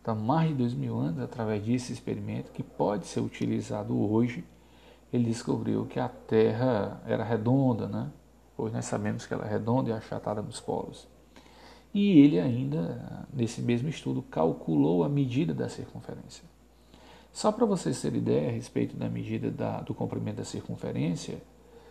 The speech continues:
é, hoje, né, medindo a risca com a nossa tecnologia, na linha do Equador,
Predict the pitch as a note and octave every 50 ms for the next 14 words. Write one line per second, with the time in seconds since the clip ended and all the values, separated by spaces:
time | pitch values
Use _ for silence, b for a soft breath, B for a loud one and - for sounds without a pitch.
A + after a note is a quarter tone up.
0 | B B B - - A2 G#2+ G#2 G#2 G#2 G#2 A#2+ D#3 F3+ E3+ C#3 A#2+ B2 A#2 A2
1 | B2 C#3 C#3 B2 B2+ B2+ A2 G#2 A2+ C3+ C3+ B2 A#2 G#2 F#2+ - - - D3+ E3+
2 | F#3 - - - - - - - - - - - _ _ - - - A2 A2 A2
3 | A#2+ A#2 - - G2+ - G#2+ G2+ - A#2+ A#2+ A2+ A2+ A2 A2 C#3 F#3 F#2+ E2 -
4 | - - - - - b b b b b b b b b b b b - C3+ C#3+
5 | C3+ A#2+ A#2+ D3+ F#3 G3+ F#3 D3 A#2 A2+ A2 A2 - - A#2 A2 G#2 A2 B2+ D#3+
6 | F3+ - B2+